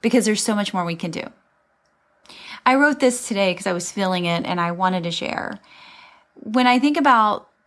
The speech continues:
Iconic, obviously it is a program, but I also just take this in. It's, isn't a branding program, but it's about your brand.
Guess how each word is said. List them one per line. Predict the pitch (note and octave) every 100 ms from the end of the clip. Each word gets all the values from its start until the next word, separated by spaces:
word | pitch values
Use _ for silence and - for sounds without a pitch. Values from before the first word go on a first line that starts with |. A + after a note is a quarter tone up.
| _
Iconic, | A3 G#3 G#3+ F3+ E3 F#3+ -
obviously | G3+ F#3 F#3 F3+
it | F3+
is | F3+
a | F3+
program, | - F3+ E3 D3 - G3
but | F#3+ A3+
I | G#3+ -
also | - A3 G#3+ G3+ F3+ F#3+ - -
just | G#3 G#3+ - -
take | - G3+
this | - E3+
in. | B3+ G#3+ E3+ E3+ - _ _ _ _ _ _ _ _ _ _ -
It's, | A#3+ A#3 - - - _ _ _ _ _ _ _ -
isn't | C#4 C#4+ D4+
a | A3+
branding | G3+ G3+ G3+ A3 F#3 F3+
program, | E3 D#3 D#3+ D#3+ D#3+ G#3 A3 - _ _ _ _ -
but | G#3+
it's | G3+ G3+
about | G3 F3+ -
your | F3+
brand. | A3+ G#3 - -